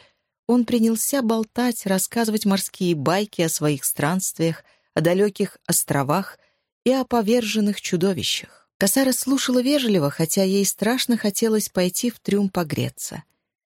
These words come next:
Вот если бы Чёрная борода поделился фляжкой. Наконец он верно услышал стук её зубов.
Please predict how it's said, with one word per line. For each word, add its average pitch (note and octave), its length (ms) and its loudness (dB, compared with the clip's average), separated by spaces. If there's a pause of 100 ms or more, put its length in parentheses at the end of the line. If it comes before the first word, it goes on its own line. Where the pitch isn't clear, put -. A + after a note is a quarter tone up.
(140)
Вот D4+ 200 2
если G3+ 320 0
бы F3+ 140 0
Чёрная F#3 480 0
борода E3+ 480 0 (480)
поделился A#3+ 600 0
фляжкой. F3 800 -2 (640)
Наконец D#3+ 720 2
он A3 180 2
верно A3 500 2
услышал G3 640 0
стук - 440 -4
её C#3+ 280 -2
зубов. B2+ 540 -6